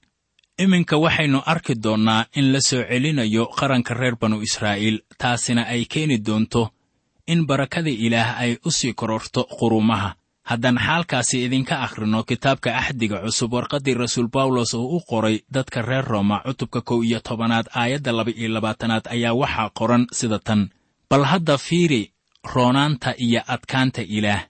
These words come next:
Kuwii dhacay xaggooda adkaantiisa la jirta, laakiinse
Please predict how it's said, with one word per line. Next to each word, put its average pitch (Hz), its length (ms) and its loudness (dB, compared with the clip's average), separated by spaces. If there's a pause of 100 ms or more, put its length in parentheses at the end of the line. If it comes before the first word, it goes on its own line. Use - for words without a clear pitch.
(180)
Kuwii 170 340 4
dhacay 117 420 0 (280)
xaggooda 113 580 2 (340)
adkaantiisa 127 960 0
la 117 160 2
jirta, - 460 -6 (440)
laakiinse 120 800 0